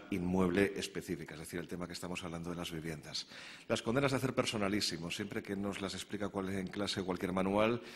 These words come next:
pensamos en el pintor que pinta un cuadro, en el músico que tiene que cantar, etcétera. No. Piensen ustedes en la obligación, por ejemplo, de entregar los menores al otro excónyuge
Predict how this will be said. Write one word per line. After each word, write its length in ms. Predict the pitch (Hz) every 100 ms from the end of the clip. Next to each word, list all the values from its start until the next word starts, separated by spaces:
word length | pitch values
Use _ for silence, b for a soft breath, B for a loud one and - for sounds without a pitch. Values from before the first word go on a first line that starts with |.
| B
pensamos 460 | 98 90 110 107 -
en 60 | 95
el 100 | 90
pintor 280 | 90 90 95
que 100 | 87
pinta 260 | 92 90
un 100 | 82
cuadro, 460 | 82 113 120 113 113
en 80 | 98
el 80 |
músico 320 | 90 98 98 90
que 100 | 87
tiene 160 | 90
que 60 | 85
cantar, 480 | 85 87 127 120 110
etcétera. 440 | - 113 110 113 B B -
No. 180 | 107 B B B B B -
Piensen 220 | 123 135
ustedes 400 | 117 131 123 123
en 80 | 107
la 80 | 101
obligación, 440 | 98 98 - 113
por 140 | 107
ejemplo, 360 | 101 110 110 110
de 100 | 98
entregar 440 | 92 92 90 104
los 240 | 101 101 92
menores 720 | 92 101 110 123 127 - - -
al 340 | 92 92 92 90 -
otro 440 | 104 104 98 87 - -
excónyuge 840 | 101 - - 113 110 110 - 131